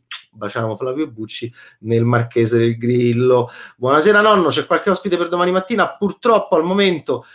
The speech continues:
no, ehm, ma avremo presto, vi daremo delle novità per l'inizio della prossima settimana, che a metà settimana avrà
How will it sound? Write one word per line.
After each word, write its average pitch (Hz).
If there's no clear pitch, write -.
no, 233
ehm, 139
ma 135
avremo 190
presto, 196
vi 165
daremo 160
delle 156
novità 202
per 170
l'inizio 180
della 160
prossima 185
settimana, 254
che -
a 156
metà 180
settimana 214
avrà 226